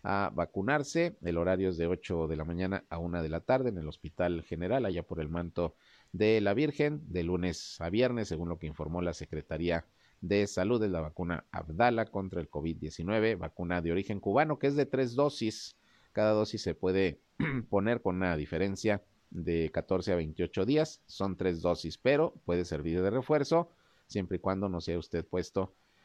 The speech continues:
eh, antes vacuna Cancino. Si se puso de las otras, sí le sirve de refuerzo.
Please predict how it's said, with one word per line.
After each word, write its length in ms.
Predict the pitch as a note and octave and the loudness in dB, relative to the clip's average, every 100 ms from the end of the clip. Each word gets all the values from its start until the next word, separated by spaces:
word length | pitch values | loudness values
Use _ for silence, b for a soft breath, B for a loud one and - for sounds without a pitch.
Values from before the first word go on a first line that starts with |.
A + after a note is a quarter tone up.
| b - | b -4
eh, 420 | E2 D#2+ D2+ D#2 | 0 2 0 0
antes 380 | F2 F2+ F#2 D#2+ | -2 0 -2 -2
vacuna 400 | D2+ E2+ D#2+ E2+ | -4 -4 -4 0
Cancino. 480 | F#2+ F#2+ E3+ D#3+ - | -2 0 0 0 -2
Si 160 | - | -8
se 100 | D#2+ | -8
puso 280 | D#2+ G2 F#2 | -4 -2 0
de 60 | D#2+ | -2
las 180 | D2+ C3+ | 0 0
otras, 400 | C3 C#3 C3+ - | 0 -2 -2 -10
sí 200 | - F#2 | -4 -2
le 120 | E2+ | -2
sirve 360 | - E2+ E2 D#2 | -2 -2 0 2
de 220 | F2 - | 0 0
refuerzo. 760 | F2+ E2 E2 - E2+ - - | -6 -4 -2 0 0 0 -10